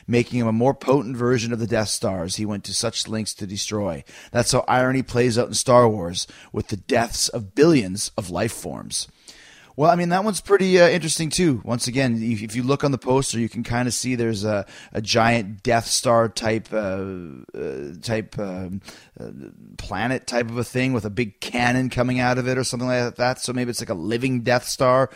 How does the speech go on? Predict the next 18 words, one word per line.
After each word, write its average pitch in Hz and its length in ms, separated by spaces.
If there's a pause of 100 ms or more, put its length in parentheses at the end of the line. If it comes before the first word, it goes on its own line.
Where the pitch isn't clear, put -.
(160)
part 120 160
of 95 140
nature, 120 460
something 123 280
along 123 160
those 120 200
lines. 123 340 (240)
So, 180 420
like 170 200
I - 20
said, 147 240
once 131 200
again, 123 280 (180)
not 139 240
sure 139 240
exactly, 135 800 (560)
uh, 110 200
how 143 720